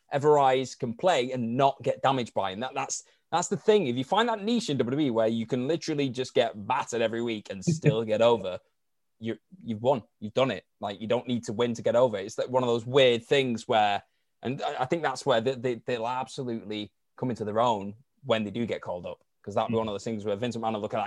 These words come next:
Speaker 1: and go, "Oh, buddy, fifty fifty, we don't even need that. Let's just throw 'em in." Like, 'cause I, lo-, I love, I love lovable losers, and that's what I
Speaker 2: Yeah.
Speaker 1: mean. Like, it, it could be one of those things where later down the road they do get a nice Heath Slater Rhino run where it's just like,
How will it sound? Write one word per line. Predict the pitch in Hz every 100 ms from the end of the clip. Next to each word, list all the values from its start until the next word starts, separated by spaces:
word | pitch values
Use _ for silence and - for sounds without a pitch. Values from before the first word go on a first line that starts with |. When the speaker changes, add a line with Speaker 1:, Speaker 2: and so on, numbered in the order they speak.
| 98
Speaker 1:
and |
go, | 95
"Oh, | 208 180 147 208 -
buddy, | - 180 156 - - - -
fifty | 233 151 -
fifty, | 240 233 262
we | 254
don't | 214 190
even | 208
need | 220 233
that. | 339 339
Let's | 190 180
just | 214 -
throw | 262 262
'em | 247
in." | 269 185
Like, | 180 185
'cause | 185 - - _ -
I, | 180
lo-, | 196 175
I | 185
love, | 180 190 190 160 151
I | 170
love | 180 165
lovable | 165 147 160
losers, | 180 202 156 139 - -
and | 127
that's | 127
what | 147
I | 139
Speaker 2:
Yeah. |
Speaker 1:
mean. | 156 147
Like, | 135 139
it, | 156 180 165
it | 185
could | 240
be | 220
one | 202
of | 185
those | 165 -
things | 196 170 143
where | 135
later | 135 123
down | 123
the | 123
road | 120
they | 117
do | 156
get | 151 113
a |
nice | 117 110 -
Heath | 120 -
Slater | - 117 104
Rhino | 117 120 113 104
run | 104 117 107
where | 104
it's | 104
just | 113 -
like, | 107 104 -